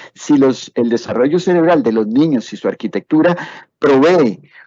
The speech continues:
un fundamento fuerte o débil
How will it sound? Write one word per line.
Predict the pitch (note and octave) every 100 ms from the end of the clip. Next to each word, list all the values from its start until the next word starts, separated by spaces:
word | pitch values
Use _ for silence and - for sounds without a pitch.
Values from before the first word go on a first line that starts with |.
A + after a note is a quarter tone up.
| _ _
un | - G3+ D#3 G#2+ -
fundamento | - C3 A#2+ A2+ D3+ F3 C#3+ - G#2
fuerte | - D3 F#3 G#3 - G3+ -
o | - B2+
débil | C#3 D#3 D#3+ D#3+